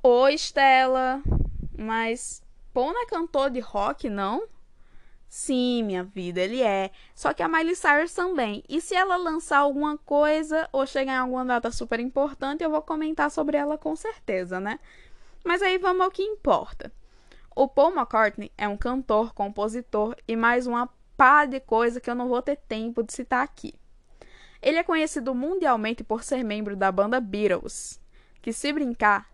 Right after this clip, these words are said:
é conhecida até pelos extraterrestres de tão famosa que é. Aliás, um salve pros aliens, galera, gente fina, viu? Enfim, o Paul é super famoso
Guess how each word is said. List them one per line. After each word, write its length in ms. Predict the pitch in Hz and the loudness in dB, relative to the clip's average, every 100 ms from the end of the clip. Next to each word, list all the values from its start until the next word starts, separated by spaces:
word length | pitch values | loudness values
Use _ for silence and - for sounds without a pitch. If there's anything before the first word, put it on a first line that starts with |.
| - | -6
é 120 | 202 | -2
conhecida 480 | 226 226 226 240 214 | 0 -2 -4 -2 -2
até 260 | - 226 | 0 -2
pelos 380 | - 247 220 202 | 0 -2 -2 -2
extraterrestres 1000 | 214 285 - 277 269 269 208 202 214 226 | 0 0 -2 -6 -2 -2 0 0 -2 -8
de 120 | 214 | -10
tão 260 | 202 214 277 | -6 -6 -4
famosa 540 | 349 285 220 220 233 | -6 -4 -4 -4 -6
que 160 | - - | -8 -10
é. 100 | - - - - - - | -10 -14 -20 -20 -20 -6
Aliás, 420 | - 523 480 440 415 | 2 4 6 6 2
um 80 | |
salve 360 | 415 - 349 370 | -2 0 0 -2
pros 340 | - 370 339 | -4 -4 2
aliens, 560 | 269 277 277 226 202 208 | 6 8 8 6 0 -4
galera, 460 | 208 208 220 226 214 | -2 0 0 0 0
gente 360 | 208 277 - | -4 -6 -6
fina, 600 | - - - 185 185 185 | -8 -10 -8 -6 -6 -8
viu? 260 | 196 233 220 - - - - | -8 -8 -8 -10 -20 -20 -14
Enfim, 500 | - 320 330 - 165 - - - - - | 0 2 2 -2 -10 -10 -18 -20 -14 0
o 140 | 330 | 0
Paul 480 | - 254 254 214 - - | 2 6 8 6 2 4
é 100 | 233 | 4
super 520 | - - 330 381 330 | 4 0 0 0 -2
famoso 640 | 339 320 233 196 190 190 | 0 2 2 2 0 -6